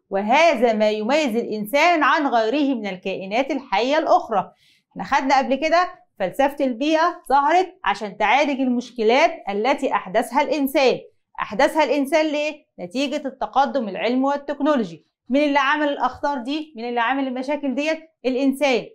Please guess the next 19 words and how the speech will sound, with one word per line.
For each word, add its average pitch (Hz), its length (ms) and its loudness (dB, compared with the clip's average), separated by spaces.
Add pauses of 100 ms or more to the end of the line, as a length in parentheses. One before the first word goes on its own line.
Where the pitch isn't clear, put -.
(240)
فالإنسان 277 720 2 (100)
هو 233 220 4
الكائن 233 640 0
الحي 220 520 0
الوحيد 233 580 0 (260)
لأنه 214 280 0
مختلف 233 600 2
عن 202 180 -4
الكائنات 226 600 0
الحية 240 460 -2
الأخرى، 302 460 2 (480)
يقدر 240 440 2
إن 220 140 -6
هو 294 320 4
يأثر 320 840 0 (200)
في 294 60 -2
البيئة 277 500 0 (260)
سواء 277 380 2
بالإيجاب 311 760 0